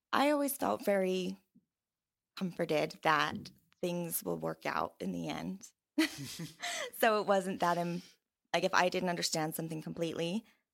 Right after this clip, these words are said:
I would have deferred to them. Like, piercing my ears. I only had one ear pierce-, like, one pair of piercings in each ear. And I wanted more, but I didn't want it badly enough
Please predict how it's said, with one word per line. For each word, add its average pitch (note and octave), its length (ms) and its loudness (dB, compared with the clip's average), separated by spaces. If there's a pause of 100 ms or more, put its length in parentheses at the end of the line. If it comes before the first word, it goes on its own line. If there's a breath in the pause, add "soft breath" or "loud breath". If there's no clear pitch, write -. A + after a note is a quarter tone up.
(120)
I D#3 120 2
would D#3+ 140 -2
have D#3+ 180 -4
deferred - 340 -2
to - 100 -12
them. - 220 -2 (220)
Like, - 220 -6 (560 soft breath)
piercing F#3 300 -2
my E3 140 0
ears. - 380 0 (140)
I D#3 60 -6
only D#3 140 -2
had D#3 140 -4
one G3 160 2
ear G3+ 120 0
pierce-, - 400 -6 (140)
like, D3+ 260 -2 (100)
one E3+ 160 -2
pair D#3 300 2
of D3+ 120 -4 (280)
piercings D3+ 520 -4
in - 280 -8 (100)
each - 500 -14
ear. D#2+ 200 -6 (720)
And D3+ 340 -2 (500 loud breath)
I D3+ 260 4 (300)
wanted F3 360 2
more, G#3+ 260 2
but E3 280 4 (220)
I E3 120 2
didn't D#3+ 240 -4
want D#3+ 200 2
it - 100 -6
badly C#3+ 340 2
enough C3+ 280 -2